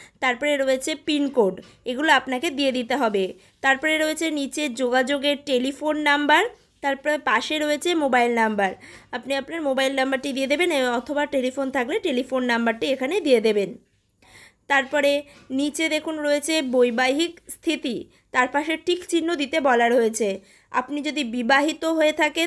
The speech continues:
তাহলে এখানে টিক দেবেন, বিবাহ বিচ্ছিন্ন হয়ে থাকলে এই বক্সে টিক দেবেন, আর বিধবা হলে এই বক্সটিতে টিক চিহ্ন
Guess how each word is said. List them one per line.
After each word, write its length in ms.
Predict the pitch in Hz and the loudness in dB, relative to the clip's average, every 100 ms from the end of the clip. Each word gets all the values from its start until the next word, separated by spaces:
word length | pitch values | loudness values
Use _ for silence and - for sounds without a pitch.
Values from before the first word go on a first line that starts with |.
| 330 | 0
তাহলে 200 | 262 254 247 | 0 0 0
এখানে 180 | 277 285 | -2 -4
টিক 120 | 302 247 | -6 0
দেবেন, 220 | 294 311 349 - _ _ 240 | 0 2 -2 -6 _ _ -4
বিবাহ 300 | 240 277 285 302 247 | 4 4 4 2 0
বিচ্ছিন্ন 400 | 254 - 320 311 311 | -4 -2 -2 0 2
হয়ে 140 | 294 302 | 0 0
থাকলে 260 | 294 302 320 359 - - _ 233 | -2 0 -2 -2 -10 -20 _ -2
এই 80 | 254 262 | 0 0
বক্সে 260 | 262 311 320 | -2 -6 -6
টিক 120 | 294 285 | -4 0
দেবেন, 200 | 302 339 269 | 2 2 4
আর 80 | 247 220 | 2 2
বিধবা 340 | 254 277 311 320 | 2 4 4 2
হলে 200 | 269 277 415 - _ - 269 | 4 4 2 -4 _ -8 -2
এই 80 | 254 | 0
বক্সটিতে 440 | 240 226 - 269 403 359 | 0 -2 -10 -4 -4 -4
টিক 120 | 262 277 | -8 -6
চিহ্ন 160 | 262 | -2